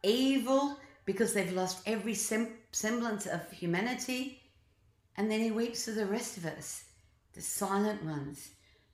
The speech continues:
whose desire for comfort has become our primary focus.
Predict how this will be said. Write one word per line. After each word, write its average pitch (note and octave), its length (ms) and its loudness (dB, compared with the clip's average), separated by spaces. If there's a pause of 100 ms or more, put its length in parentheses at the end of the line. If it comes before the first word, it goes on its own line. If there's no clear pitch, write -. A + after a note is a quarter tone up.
(120)
whose G3 320 -2 (100)
desire F#3+ 680 2
for A#3+ 80 -4
comfort A#3+ 560 -2 (460)
has F3+ 120 -4
become G3+ 480 -2
our F3+ 140 -4
primary E3 480 -2
focus. - 800 -10